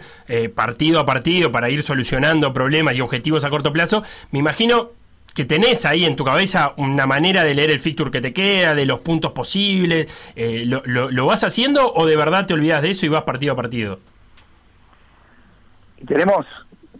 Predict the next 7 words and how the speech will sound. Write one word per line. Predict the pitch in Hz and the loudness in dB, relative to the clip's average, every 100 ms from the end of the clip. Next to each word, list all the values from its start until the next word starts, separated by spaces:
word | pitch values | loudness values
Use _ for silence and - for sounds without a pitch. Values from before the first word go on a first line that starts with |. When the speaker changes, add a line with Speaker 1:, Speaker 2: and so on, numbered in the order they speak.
| _ _ _ | _ _ _
Speaker 2:
pequeños | 135 120 175 147 | -4 0 0 2
objetivos, | 143 131 117 170 190 156 123 - - - - - _ _ _ | 2 0 0 -2 2 0 -2 -10 -20 -20 -20 -20 _ _ _
pequeños | - 117 143 151 143 | -12 -6 -2 -2 -2
objetivos | 123 123 151 156 147 120 | -4 -4 0 2 2 0
de, | 113 | -2
de, | 110 110 110 | -2 -4 -4
de, | 113 110 | -6 -6